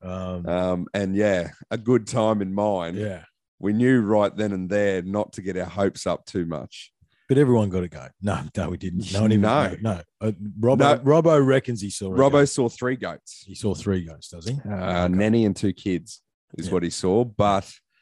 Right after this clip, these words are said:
Speaker 2: they,
Speaker 1: We saw goat tracks.
Speaker 2: I think he, we saw so much.
Speaker 1: So much.
Speaker 2: The, in terms of sign, there's
Speaker 1: Mm.
Speaker 2: a Tenterfield Creek runs through the middle, well, not even the middle, but,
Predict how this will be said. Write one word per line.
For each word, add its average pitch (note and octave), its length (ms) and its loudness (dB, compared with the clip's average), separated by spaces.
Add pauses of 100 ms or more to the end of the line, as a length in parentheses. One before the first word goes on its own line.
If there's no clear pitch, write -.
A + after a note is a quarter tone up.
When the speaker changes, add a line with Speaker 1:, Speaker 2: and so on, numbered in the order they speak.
(640)
Speaker 2:
they, F#2 140 0
Speaker 1:
We F2+ 60 6
saw A2+ 180 6
goat G2+ 260 -2
tracks. - 380 -10
Speaker 2:
I G2 60 -14
think A#2 220 -10
he, F2 160 -6 (360)
we - 100 -14
saw - 220 -8
so F2 340 -2
much. - 400 -6
Speaker 1:
So F2+ 160 -6
much. - 260 -18
Speaker 2:
The, G#2+ 300 4 (180)
in F#2+ 360 -2
terms C3 340 4
of F2 100 -6
sign, G2+ 580 0
there's G2 180 -2
Speaker 1:
Mm. F#2 140 -2
Speaker 2:
a E2+ 60 -12 (360)
Tenterfield B2 420 0
Creek A2 320 0
runs F2+ 300 -2
through G2 160 -2
the F2 80 -6
middle, F#2 400 -4 (480)
well, F2 140 -2
not G2 180 2
even E2 180 -2
the D#2 60 -6
middle, F#2 320 -2
but, E2 180 -8